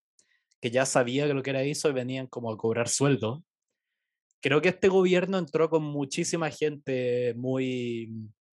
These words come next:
eh, optimista, con ganas de hacer cosas, y que se están notando en los como rostros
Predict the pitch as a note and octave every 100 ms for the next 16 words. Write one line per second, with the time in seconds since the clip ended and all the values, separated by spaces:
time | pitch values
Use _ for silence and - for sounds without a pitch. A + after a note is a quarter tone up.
0 | _ _ _ _ _ _ _ - B2 A2
1 | G#2+ G#2 G2+ - A2 - B2+ C#3+ D#3+ -
2 | B2 A#2 _ A#2 G#2+ A2+ C3+ C3+ - C3+
3 | - D3+ - C#3 - _ _ _ _ _
4 | _ _ _ _ _ C3+ C3 C3+ C#3 E3
5 | F3 E3+ D#3+ F3+ D#3+ C#3+ C3+ - C3+ C3
6 | B2 D3 D3+ D3